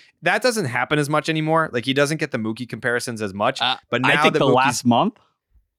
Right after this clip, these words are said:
Speaker 1: Mookie, now that Mookie's back in town, you definitely get some, "You only got Alex Verdugo for Mookie Betts." Like, that stuff is kinda coming back a little bit. So for him to homer to lead off the game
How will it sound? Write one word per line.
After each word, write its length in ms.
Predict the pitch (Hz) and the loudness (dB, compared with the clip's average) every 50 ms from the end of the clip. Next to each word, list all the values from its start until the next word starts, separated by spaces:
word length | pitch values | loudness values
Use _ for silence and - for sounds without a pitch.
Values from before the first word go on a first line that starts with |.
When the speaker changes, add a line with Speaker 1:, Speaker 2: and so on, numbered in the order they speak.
| _ _ _ - | _ _ _ -2
Speaker 1:
Mookie, 400 | 135 165 196 196 214 214 208 175 | 2 2 2 4 2 0 0 0
now 200 | 185 170 170 196 | 0 0 2 2
that 100 | 226 233 | 2 2
Mookie's 340 | 202 202 208 - - 175 143 | 2 2 2 2 0 -2 0
back 260 | 123 160 147 143 - | 0 0 -2 0 -2
in 120 | 131 113 104 | -4 -6 -8
town, 720 | - - - 226 240 214 170 139 120 113 107 107 107 104 - _ _ _ _ _ _ | -6 -4 0 2 2 4 4 2 2 0 -4 -6 -10 -12 -16 _ _ _ _ _ _
you 180 | 127 127 135 131 | -2 -2 -2 0
definitely 400 | 120 170 170 165 160 165 156 143 | 2 0 0 0 0 -2 -2 0
get 200 | 139 143 131 - | 0 0 0 0
some, 480 | - 135 127 120 120 117 113 110 107 - _ _ | 0 0 0 0 -2 -8 -10 -12 -14 -16 _ _
"You 200 | - 117 120 131 | -6 -2 0 2
only 160 | 131 127 120 117 | 2 2 2 2
got 180 | 117 113 110 110 | 2 2 2 2
Alex 280 | 104 101 101 101 - | 2 0 0 -2 -4
Verdugo 440 | - 104 95 95 98 98 98 92 90 | -6 -8 -6 -6 -6 -4 -4 -4 -6
for 100 | - 92 | -6 -8
Mookie 260 | 90 87 85 82 95 | -12 -12 -12 -12 -10
Betts." 240 | 80 76 69 - - | -10 -10 -12 -12 -12
Like, 160 | 90 90 - | -12 -8 -4
that 240 | - 135 139 135 - | -2 -2 -2 -2 -2
stuff 260 | - - 147 131 131 - | -2 0 0 0 -2 -4
is 320 | - 135 127 127 120 - | -2 -2 -2 -2 -2 -4
kinda 480 | - - 123 117 117 117 113 110 107 104 | -6 -6 -4 -2 -2 0 2 2 2 0
coming 380 | - - - 120 117 107 98 85 | -2 -6 -6 -6 -4 -6 -6 -4
back 420 | - 104 107 127 160 175 - - - - | -2 -2 0 0 -2 -4 -8 -12 -6 0
a 80 | 190 | 2
little 160 | 196 214 233 233 | 4 4 6 6
bit. 240 | 302 320 320 - - _ _ _ _ _ _ _ _ _ _ _ | 4 4 2 2 -2 _ _ _ _ _ _ _ _ _ _ _
So 280 | - - 160 151 151 147 | -4 0 0 2 0 0
for 200 | - - 151 143 | -4 -4 -2 0
him 160 | 147 180 190 185 | 0 0 0 0
to 80 | 160 | 0
homer 520 | 147 147 160 160 151 147 139 131 127 123 117 | 2 2 2 2 2 2 2 2 2 0 -2
to 140 | 104 - 123 | -4 -4 -2
lead 180 | 120 131 127 | 0 2 2
off 140 | 127 123 113 | 2 2 2
the 60 | 113 107 | 0 -4
game 560 | 104 120 120 117 107 104 95 95 95 90 | -4 -4 -2 -2 -2 -4 -4 -6 -8 -12